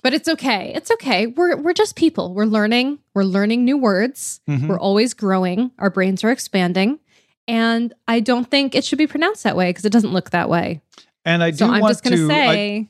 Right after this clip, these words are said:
Speaker 2: I wanna hurry to clarify that, that William's,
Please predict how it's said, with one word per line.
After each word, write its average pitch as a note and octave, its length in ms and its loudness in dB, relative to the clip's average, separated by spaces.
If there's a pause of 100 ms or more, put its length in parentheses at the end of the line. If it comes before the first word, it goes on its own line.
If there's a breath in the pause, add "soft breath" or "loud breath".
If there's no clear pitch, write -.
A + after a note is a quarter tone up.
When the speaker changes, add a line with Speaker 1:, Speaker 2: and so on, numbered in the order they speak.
(120)
Speaker 2:
I E3 80 2
wanna F3 240 2
hurry G3 240 0
to E3+ 80 -2
clarify C#3+ 540 0
that, D3 320 -4
that C#3 200 -2
William's, D#3+ 580 0